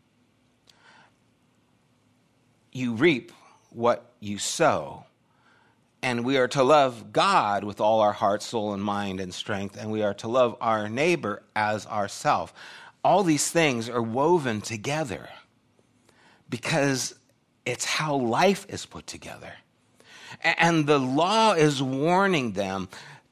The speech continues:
"Don't you see this will not only affect you, as in this story of Adam and Eve, but this will also affect how you interact with one another in this story with Cain and Abel?"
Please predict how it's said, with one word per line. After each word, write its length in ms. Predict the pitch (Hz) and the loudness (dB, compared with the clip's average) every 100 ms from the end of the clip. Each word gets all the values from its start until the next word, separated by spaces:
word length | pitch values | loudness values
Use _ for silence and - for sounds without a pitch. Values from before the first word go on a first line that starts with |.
| _ _ _ _ - | _ _ _ _ -2
"Don't 320 | 160 208 - | 0 0 0
you 120 | 208 | -4
see 380 | 196 - 147 139 | -4 -4 0 2
this 240 | 135 135 | 2 0
will 160 | 131 127 | -2 0
not 220 | 143 151 | 0 0
only 200 | 139 131 | 0 0
affect 480 | 107 - 143 143 - | 0 0 0 0 -2
you, 440 | 120 131 165 196 - | 0 2 2 -2 -4
as 240 | 117 117 | -2 -2
in 140 | 123 120 | -2 -2
this 160 | 135 | -2
story 440 | - - 104 98 98 | -4 -6 -2 0 -2
of 80 | |
Adam 300 | 101 98 92 | 0 0 0
and 140 | 98 90 | -4 -6
Eve, 280 | 131 110 - - - _ | -4 -4 -6 -18 -20 _
but 180 | 101 - | -6 -2
this 220 | - - | -4 -4
will 120 | 107 | -6
also 380 | - 113 - 107 | -4 -4 -4 -6
affect 440 | - - 110 - | -6 0 0 0
how 320 | - - 113 | -8 -2 0
you 340 | 113 101 101 107 | -2 -4 -8 -8
interact 540 | 104 101 95 90 - | -10 -8 -4 -6 -6
with 180 | 90 - | -16 -14
one 160 | 98 92 | -12 -10
another 440 | 92 92 90 87 - - - | -8 -8 -6 -8 -10 -20 -12
in 140 | 95 | -8
this 160 | 92 92 | -8 -8
story 340 | - 90 87 | -10 -8 -8
with 200 | 80 - | -10 -14
Cain 340 | - 92 78 78 | -16 -12 -12 -12
and 140 | 73 | -14
Abel?" 380 | 73 76 - | -16 -16 -18